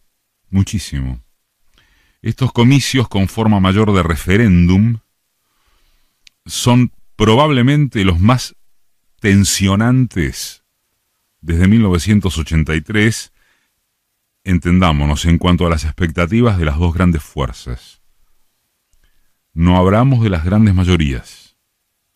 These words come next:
Uno mismo está inundado de eso, y está bien, porque mañana se juega un montón.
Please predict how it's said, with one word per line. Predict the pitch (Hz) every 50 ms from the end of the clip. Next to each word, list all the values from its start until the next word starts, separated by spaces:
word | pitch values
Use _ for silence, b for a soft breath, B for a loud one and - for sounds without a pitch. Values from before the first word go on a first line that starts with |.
| _ _ _ _ _ _ _ _ _ _ _ _ _ _ _ _ _ _ _ _ _ _ _ _ _ _ _ _ _ _ _ _ _ _ _ _ _ _ _ _ _ _ _ _ _ _ _ _
Uno | 143 151 156 156 165
mismo | 190 180 131 98 85 78
está | - - 87 82
inundado | 80 80 78 78 76 82 85 82 73 71 69
de | 69 71 76
eso, | 78 - - - 92 104 117 - - _
y | 85 78 76 76 76 73 76 82
está | 85 - - 170
bien, | 202 220 175 113 98
porque | - 98 95 87 - - - 95 90 90 90 92
mañana | 98 95 95 104 120 131 131 131 123
se | 107 - 92
juega | - - - 101 101 95 92
un | 90 92 95
montón. | 92 90 90 76 71 65 64 60 58 53